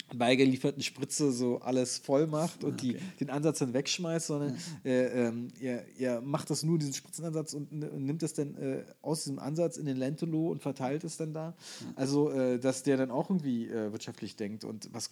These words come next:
Speaker 1: cool ist halt auch bei den Amis, die sind nicht Vollzeit an der Uni, die haben immer so eine Private Practice, äh,
Speaker 2: Mhm.
Speaker 1: nebenbei, die läuft echt. Der Kim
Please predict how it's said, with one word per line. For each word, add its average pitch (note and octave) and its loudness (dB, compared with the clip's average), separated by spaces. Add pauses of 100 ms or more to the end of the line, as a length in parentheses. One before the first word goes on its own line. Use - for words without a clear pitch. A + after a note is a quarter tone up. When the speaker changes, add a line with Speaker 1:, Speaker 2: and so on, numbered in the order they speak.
Speaker 1:
cool E3 0
ist D#3 -2
halt C#3+ -4
auch B2+ -6
bei C3+ -4
den A#2+ -6
Amis, C3 -8 (800)
die A#2+ -2
sind C3+ -2
nicht - -4
Vollzeit E3 0
an G#2+ 0
der A2+ -2
Uni, C3+ -2
die C3+ -2
haben B2+ -6
immer D3+ 0
so C3+ -2
eine C3+ -2
Private C#3 0
Practice, B2+ -2
äh, A2 0
Speaker 2:
Mhm. G#2+ 0
Speaker 1:
nebenbei, A#2+ 4
die B2+ -4
läuft F#2 -4
echt. F2 -8
Der G2+ -2
Kim D#3+ 0